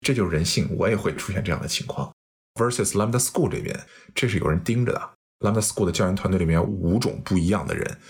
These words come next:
去 make sure 这个学生最后一定要 successful。这五种的人是方方面面来关心他的，不是说只给他讲课哈，有的是帮助他找工作的，有的是关注他心理方面健康的，最近的压力怎么样，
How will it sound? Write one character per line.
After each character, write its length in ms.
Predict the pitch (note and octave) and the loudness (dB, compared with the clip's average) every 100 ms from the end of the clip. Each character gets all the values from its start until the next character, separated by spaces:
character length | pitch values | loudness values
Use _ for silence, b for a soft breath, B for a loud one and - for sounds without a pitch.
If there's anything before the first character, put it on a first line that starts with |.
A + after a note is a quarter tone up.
| B B | B B
去 320 | B - G2 F2 | B -2 0 2
make 240 | E2+ F#2+ | 2 2
sure 220 | - G2 | 2 0
这 100 | D#2 | 0
个 60 | E2 | -2
学 180 | - D#2+ | 0 0
生 160 | F2 | 0
最 140 | D#2+ F#2 | 0 0
后 160 | C#2+ | 0
一 80 | C#2+ | 0
定 140 | C#2+ | 0
要 100 | F2 | 0
successful。 680 | - - - - - - - - _ _ - | 0 -2 -4 -2 -2 -2 -6 -8 _ _ -2
这 140 | G#2 | 0
五 140 | F2+ | 2
种 140 | G#2+ F#2 | 2 2
的 80 | D#2 | 2
人 180 | D#2+ | 2
是 140 | F#2+ G2+ | 2 0
方 240 | - A#2+ | -2 -2
方 120 | A#2+ | 0
面 120 | A2 G2 | 2 2
面 120 | D#2+ | 2
来 100 | D#2 | 0
关 200 | - F2 | 0 -2
心 160 | E2 D#2+ | 0 0
他 100 | - | -2
的， 140 | - - | -6 -4
不 100 | G2+ | -2
是 120 | F#2+ | 0
说 120 | G#2 | 2
只 180 | F#2+ - | 0 0
给 80 | F2+ | -2
他 80 | F2 | -2
讲 220 | - - | -2 -4
课 160 | - F#2 | -4 -4
哈， 180 | G#2+ - _ _ _ | -4 -8 _ _ _
有 160 | - D2+ | 0 0
的 60 | |
是 100 | D#2+ | 0
帮 140 | - F#2 | 0 -2
助 60 | |
他 120 | E2 F#2 | 0 0
找 140 | - | -2
工 160 | - D#2+ | -2 0
作 180 | F2 | 0
的， 80 | - | -2
有 100 | - | -2
的 80 | - | -2
是 120 | - | 0
关 160 | - G2 | 0 -2
注 80 | E2 | 0
他 160 | - - | -4 -4
心 280 | - - C#3+ | -4 0 0
理 100 | - | 0
方 160 | - D#2 | -2 -2
面 120 | D2+ | 0
健 160 | - - | -2 -2
康 220 | - - | -6 -8
的， 140 | - B B B | -12 B B B
最 120 | - | -4
近 100 | E2 | -2
的 60 | D#2+ | 0
压 180 | F2 F2+ | 0 -2
力 120 | E2+ | -4
怎 100 | - | -6
么 60 | - | -4
样， 140 | - | -6